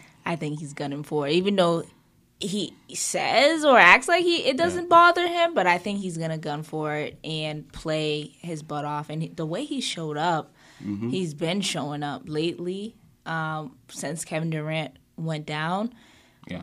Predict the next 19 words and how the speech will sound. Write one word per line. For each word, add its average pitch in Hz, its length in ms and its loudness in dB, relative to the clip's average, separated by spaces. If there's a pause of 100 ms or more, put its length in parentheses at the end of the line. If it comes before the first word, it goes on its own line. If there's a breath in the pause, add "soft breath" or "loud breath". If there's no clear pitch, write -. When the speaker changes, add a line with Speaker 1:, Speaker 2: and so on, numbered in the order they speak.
Speaker 1:
Uh, 160 380 -2
building 175 480 0
off 165 200 -2
that 156 160 -6
momentum, 160 840 -6 (120)
I 156 220 -4
definitely 147 720 -8
see 139 260 -8
him 160 220 -8
going 127 340 -10
off. - 400 -12 (1120)
Speaker 2:
Uh, 294 520 -4 (180)
I 214 80 -2
mean, 214 160 -4
I 220 100 -2
don't 196 120 2
know. 139 340 2
We'll 156 140 -4
see. 139 340 0